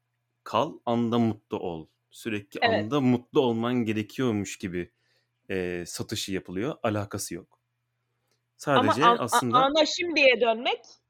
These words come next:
Speaker 2: evet, mindfulness'ın ana temalarından biri.
Speaker 1: Evet, hayır, mutluluk eklemekten s-,
Speaker 2: Hayır,
Speaker 1: o
Speaker 2: ben,
Speaker 1: mutluluk
Speaker 2: yo, yo, ben
Speaker 1: eklememekten
Speaker 2: orada
Speaker 1: bahsediyorum.
Speaker 2: değilim.
Speaker 1: O, o bir sorun.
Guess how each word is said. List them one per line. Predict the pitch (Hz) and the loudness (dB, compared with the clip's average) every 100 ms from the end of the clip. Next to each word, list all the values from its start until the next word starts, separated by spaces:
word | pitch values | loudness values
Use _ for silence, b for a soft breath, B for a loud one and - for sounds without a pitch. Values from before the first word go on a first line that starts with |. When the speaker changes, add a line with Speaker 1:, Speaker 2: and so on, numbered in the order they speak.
| _ - | _ -4
Speaker 2:
evet, | 311 247 - | 0 0 -2
mindfulness'ın | 247 254 240 233 202 208 359 - | -2 -2 -2 -2 -2 -6 -8 -2
ana | 285 285 277 | 0 0 -2
temalarından | 254 202 196 185 196 233 392 349 | -4 -4 -2 -4 -4 -2 -2 0
biri. | 262 156 - - | -2 -4 -4 2
Speaker 1:
Evet, | 139 131 | 2 2
hayır, | 101 139 | 0 0
mutluluk | 110 131 139 165 185 - | 2 2 2 -2 -2 -4
eklemekten | 123 - 98 87 87 - _ _ _ - 95 - _ | -10 -6 -6 -6 -10 -18 _ _ _ -8 -8 -10 _
s-, | - - | -14 0
Speaker 2:
Hayır, | 440 339 | 4 6
Speaker 1:
o | 302 | 6
Speaker 2:
ben, | 359 | 6
Speaker 1:
mutluluk | 226 311 | 4 2
Speaker 2:
yo, | 320 240 - | 4 6 4
yo, | 240 | 4
ben | |
Speaker 1:
eklememekten | - 151 123 107 - 98 | 4 4 4 2 0 4
Speaker 2:
orada | 107 | 4
Speaker 1:
bahsediyorum. | - 247 220 | 4 0 -4
Speaker 2:
değilim. | 92 | -4
Speaker 1:
O, | 139 165 - | -2 -2 -2
o | 135 | -2
bir | |
sorun. | - - 113 95 | -4 -4 -4 -4